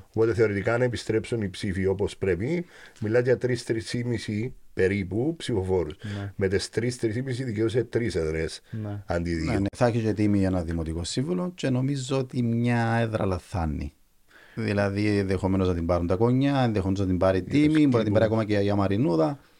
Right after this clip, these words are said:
Speaker 2: Η
Speaker 3: Οπότε
Speaker 2: Αγία Μαρινούδα, τι πληθυσμό έχει περίπου;
Speaker 3: Μα η Αμαρινούδα
Speaker 1: Μα πάρα πολλά μικρό, Νίκο, για να έχει έδρα. Νομίζω εν
Speaker 3: Ε, με, με τα υπόλοιπα.
Speaker 2: Εν εκπροσωπείται από τον
Speaker 1: Ναι, α.
Speaker 2: αντιδήμαρχο
Speaker 3: Ε, πο-,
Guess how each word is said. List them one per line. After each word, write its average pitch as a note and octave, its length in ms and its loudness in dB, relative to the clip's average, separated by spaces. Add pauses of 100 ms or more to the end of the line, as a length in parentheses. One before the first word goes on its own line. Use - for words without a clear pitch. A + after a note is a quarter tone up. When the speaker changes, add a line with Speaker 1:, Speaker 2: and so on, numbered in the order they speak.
(140)
Speaker 2:
Η - 60 -20 (180)
Speaker 3:
Οπότε C3 280 2
Speaker 2:
Αγία C#3+ 140 0
Μαρινούδα, C#3+ 440 -2
τι C3+ 80 -8
πληθυσμό B2+ 480 -6
έχει B2+ 160 -6
περίπου; B2 480 -6 (520)
Speaker 3:
Μα D#3+ 160 2
η F3 60 0
Αμαρινούδα E3+ 500 2
Speaker 1:
Μα E3+ 80 6
πάρα F3+ 120 4
πολλά G2+ 200 2
μικρό, E2 240 -2
Νίκο, E2+ 220 -2
για D#2+ 120 -2
να E2 80 -2
έχει E2 200 -4
έδρα. D#2 260 -4
Νομίζω A2+ 340 -2
εν A#2 480 -2 (360)
Speaker 3:
Ε, C3 240 2
με, C#3 140 4
με D3 140 2
τα C#3 100 6
υπόλοιπα. G#2+ 600 2
Speaker 2:
Εν D3+ 180 -4
εκπροσωπείται C#3 580 -2
από D3 120 0
τον B2+ 100 2
Speaker 1:
Ναι, G2+ 120 0
α. - 40 0
Speaker 2:
αντιδήμαρχο A#2 420 0
Speaker 3:
Ε, - 40 -2
πο-, F3 80 2